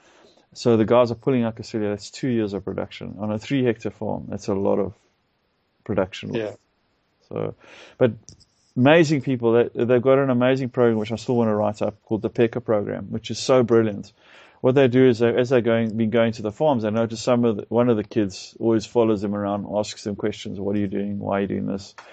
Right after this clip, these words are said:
Speaker 1: And then they take those kids to the town and they teach them the Q C process, how to deparch, how to cup, how to, how to
Speaker 2: That's
Speaker 1: find broca, how to find, uh, wha-, how,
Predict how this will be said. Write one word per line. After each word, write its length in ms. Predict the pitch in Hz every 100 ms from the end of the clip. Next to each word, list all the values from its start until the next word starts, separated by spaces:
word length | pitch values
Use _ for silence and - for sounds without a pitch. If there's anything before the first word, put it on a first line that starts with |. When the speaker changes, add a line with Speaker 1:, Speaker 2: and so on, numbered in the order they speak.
| - - - -
Speaker 1:
And 120 | 117
then 80 | 127
they 60 |
take 260 | 123 156 156
those 180 | 131 -
kids 300 | 127 117 -
to 80 |
the 80 | 107
town 340 | 107 151 110 101
and 120 | 104
they 80 | 110
teach 320 | - 123 -
them 240 | 113 110
the 80 | 104
Q 240 | - 131
C 140 | 120 110
process, 480 | - 98 - 98 -
how 220 | 104 110
to 120 | 107
deparch, 760 | 98 98 - 104 104 - - - -
how 100 | 107
to 120 | 101
cup, 420 | 98 - 113 - _ _ _ _ _
how 120 | 110
to, 200 | 104 92 92 113
how 140 | 113 117
to 80 |
Speaker 2:
That's 120 | 110 113
Speaker 1:
find 380 | 113 110 104
broca, 440 | - 123 120 123 113
how 140 | 110
to 100 | 107
find, 460 | 110 110 107 104 98 _ _ _ _ _ _ _ _ -
uh, 280 | - - 117 -
wha-, 180 | 120 120
how, 380 | 113 120 113